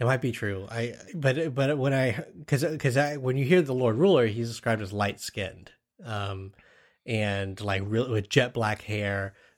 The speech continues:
very tall, wearing, you know, very contrasty clothes.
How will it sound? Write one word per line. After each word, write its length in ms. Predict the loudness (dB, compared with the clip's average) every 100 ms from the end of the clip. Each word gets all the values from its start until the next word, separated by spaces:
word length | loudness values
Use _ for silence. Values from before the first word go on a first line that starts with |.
| -4
very 340 | 0 2 0
tall, 580 | -2 -4 -2 0 -2 -4
wearing, 520 | -6 -6 -6 -6 -8 -6
you 60 |
know, 360 | -4 -2 -4 -6 -10 -6
very 280 | -2 -2
contrasty 720 | -2 -4 -4 -2 -2 -2 -8 -12
clothes. 640 | -4 -2 -2 -4 -8 -14